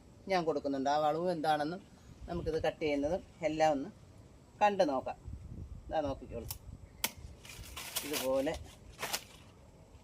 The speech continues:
എല്ലാ കൊമ്പുകളും ഞാനങ്ങ് കട്ട് ചെയ്യാം. ഇങ്ങനെ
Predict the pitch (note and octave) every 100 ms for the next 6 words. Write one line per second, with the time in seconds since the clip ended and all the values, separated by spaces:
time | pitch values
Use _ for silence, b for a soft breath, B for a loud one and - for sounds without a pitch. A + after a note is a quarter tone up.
0 | - D3 D#3 E3 D#3 B2+ B2+ C3+ C3+ C3+
1 | A#2+ A#2+ B2 A#2+ - A2+ G2 F2+ - -
2 | - - - - - - - - - -
3 | - - - - - - C3 B2+